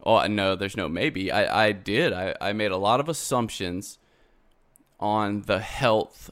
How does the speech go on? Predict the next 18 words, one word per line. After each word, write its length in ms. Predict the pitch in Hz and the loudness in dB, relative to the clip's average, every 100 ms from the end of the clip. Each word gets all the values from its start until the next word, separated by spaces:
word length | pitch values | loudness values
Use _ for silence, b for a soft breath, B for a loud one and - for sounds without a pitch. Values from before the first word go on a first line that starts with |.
| _ | _
of 200 | 107 101 | -2 -2
my 200 | 101 98 | 0 0
relationship, 920 | 104 107 98 101 - 95 - 92 95 | 2 0 0 -2 -4 -8 -4 -2 -2
and 140 | 85 101 | -2 -2
I 80 | 104 | 0
made 180 | 107 | 0
a 60 | 101 | 0
lot 200 | 95 107 | 0 0
of 80 | 127 | -2
assumptions 720 | 139 - 107 - 107 101 - | -4 -2 -4 -4 -6 -6 -8
about 420 | - 95 101 101 - | -12 -6 -2 -2 0
what 240 | 110 80 | 2 2
was 180 | 120 110 | 0 -2
going 280 | 110 110 104 | -2 0 -2
to 60 | |
make 300 | 87 107 110 | 0 0 2
me 140 | 120 110 | -4 -6
happy, 680 | - 110 98 - 82 - | -8 -6 -6 -8 -8 -10